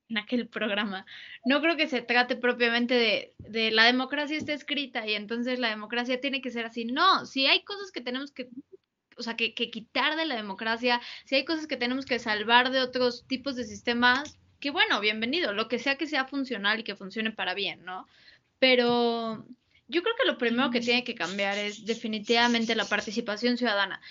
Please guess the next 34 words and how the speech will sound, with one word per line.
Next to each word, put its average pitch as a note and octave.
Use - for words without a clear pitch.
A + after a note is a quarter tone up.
Y D#4
con D#4
participación E4+
ciudadana C4
no B3+
me B3+
refiero A3
a, G3+
"Ve A3
a D#4
votar, A#3+
ve B3+
a C#4+
tus F4
asambleas A3+
vecinales". G3+
No, A#3
vaya, G3
es G3+
importante, A3
sí, A3+
pero, G3+
pero A3+
no. A3+
Yo C4
creo D#4
que D#4+
con B3
participación C4
ciudadana A#3
verdaderamente A#3+
me A3+
refiero A3
a, G#3